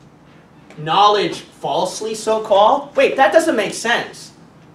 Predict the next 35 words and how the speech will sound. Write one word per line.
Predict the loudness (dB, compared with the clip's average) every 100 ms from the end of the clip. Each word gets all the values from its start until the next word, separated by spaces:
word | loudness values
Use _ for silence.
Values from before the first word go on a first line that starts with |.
| _ -20 -6
It's | -4 -2
not, | 0 -2 -2 -12 -8
uh, | -2 0 0 -2
knowledge | 2 2 2 -2
falsely | -6 2 4 4 2 -2
so-called, | -2 -6 -6 -6 -6 -6 -8 -16 -20 -20 -20 -20 -20 -20 -10
because | -8 -4 2 4 4 2 -2 -8
there | 0 4 4
is | 0 -2 0 0 -2 -6 -12 -20 -20 -20 -20
knowledge | -6 2 4 4 2 -2
out | -2 0 0 0
there, | -2 0 -2 -2
but | -4
it's | -4 -8 -6
a |
knowledge | -2 0 2 0
that | -4
can | -4 -10
teach | -12 -12
you | -14 -12
evil | -10 -2 -2 0
things. | -2 -4 -8 -14 -20 -20 -20 -20 -20 -20 -20
See | -12 -6
that? | -4 -4 -8 -16 -14
So | -10
it's | -2
not | -2 -2
like | -8
false | -2 0 0 -4
knowledge. | -4 -2 -2 -6 -10 -18 -10
You | 0
think | 2 2 2
atheists | -4 -4 -4 -6 -6 -2
are, | 0 0 -4 -8
uh, | -4 -2 -4